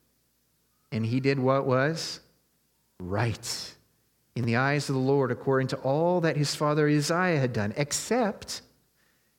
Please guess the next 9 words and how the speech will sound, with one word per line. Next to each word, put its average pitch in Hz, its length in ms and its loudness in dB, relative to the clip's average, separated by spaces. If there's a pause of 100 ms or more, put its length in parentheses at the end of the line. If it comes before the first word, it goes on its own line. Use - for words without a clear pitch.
(160)
he 131 180 -2
did 110 180 -2
not 101 720 -4 (200)
enter 95 280 -6
the 92 100 -8
temple 92 460 -10
of 92 120 -12
the 95 60 -12
Lord. 98 300 -14